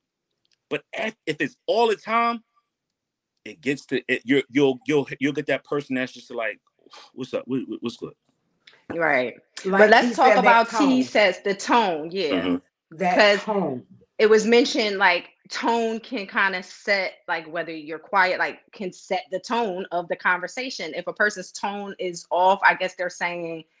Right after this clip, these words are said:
Speaker 2: that that could set them, the conversation to start off either not good or lack of conversation, or, or is that what you guys are getting from that? When somebody said it's the tone?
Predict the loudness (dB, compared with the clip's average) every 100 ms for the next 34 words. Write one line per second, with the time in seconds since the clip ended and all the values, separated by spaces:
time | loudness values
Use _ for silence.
0 | _ 0 2 2 0 0 -6 -6 -4 -2
1 | -2 -6 -6 -2 -2 -4 -6 -10 -16 _
2 | _ _ -6 0 4 4 2 -6 -6 -8
3 | -10 -12 -12 -6 -4 -2 -4 -6 -10 -16
4 | -12 -8 -6 -6 -10 _ -2 -2 0 2
5 | 4 4 0 -6 -20 _ -4 -2 -2 0
6 | 0 0 -4 -4 -4 -6 -8 -8 -8 -8
7 | -8 -10 -6 -2 -2 -4 _ -6 -2 -2
8 | -4 -6 -2 0 0 -2 -6 -4 -2 0
9 | -4 -10 -12 -12 -14 -12 -16 -18 _ _
10 | _ _ _ _ _ _ _ _ _ -4
11 | 0 4 4 4 2 -4 -4 -8 -6 -6
12 | -6 -10